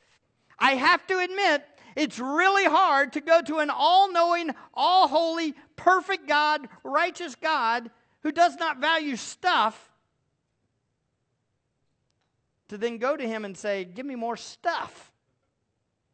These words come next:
Do you understand the con-, the paradox there? The tension? If we're driven by the things of the world and he told us not to pursue those things,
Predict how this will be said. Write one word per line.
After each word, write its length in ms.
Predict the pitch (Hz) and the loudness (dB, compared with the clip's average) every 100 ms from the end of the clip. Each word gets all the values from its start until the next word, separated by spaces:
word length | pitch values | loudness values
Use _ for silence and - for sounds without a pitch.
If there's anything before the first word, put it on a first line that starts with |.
| _ _ _ _ _ _ _ _ _ _ _ _ _ _ _ _ - | _ _ _ _ _ _ _ _ _ _ _ _ _ _ _ _ -18
Do 80 | 151 | -12
you 100 | 180 | -10
understand 460 | 208 - 202 202 | -12 -12 -12 -10
the 60 | 175 | -12
con-, 340 | - 202 196 | -10 -10 -12
the 140 | 170 156 | -12 -12
paradox 500 | - 202 202 208 - | -8 -8 -6 -8 -10
there? 380 | 214 214 214 208 _ _ _ _ _ | -10 -8 -10 -14 _ _ _ _ _
The 80 | 143 | -14
tension? 540 | 143 202 202 226 226 226 _ _ _ _ _ _ - | -8 -8 -8 -12 -12 -16 _ _ _ _ _ _ -8
If 160 | 202 - | -4 2
we're 140 | 233 | 0
driven 440 | 165 233 403 415 | 2 4 4 6
by 160 | 392 359 | 6 6
the 100 | 330 | 4
things 240 | 381 370 | 2 0
of 100 | 302 | 2
the 80 | 294 | 2
world 300 | 330 359 302 | 6 6 6
and 100 | 277 | 4
he 80 | 269 | 0
told 220 | 320 339 | 2 4
us 160 | 285 214 | 2 -2
not 320 | 262 359 415 | 0 2 2
to 80 | 359 | 0
pursue 380 | 330 269 403 381 | -4 0 2 8
those 240 | 311 254 | 6 6
things, 320 | 285 269 247 | 2 0 0